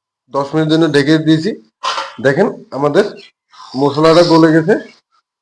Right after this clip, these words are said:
মাংসটা গলে গেছে, ঠিক আছে? দেখছেন? এখন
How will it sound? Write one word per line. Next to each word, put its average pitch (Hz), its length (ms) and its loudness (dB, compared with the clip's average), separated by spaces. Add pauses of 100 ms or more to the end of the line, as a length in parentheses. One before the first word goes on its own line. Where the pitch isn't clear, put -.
(720)
মাংসটা 143 500 0 (100)
গলে 127 180 2
গেছে, 101 220 -8
ঠিক 190 180 0
আছে? 104 120 -4 (1600)
দেখছেন? 147 260 -4 (1000)
এখন 190 240 -4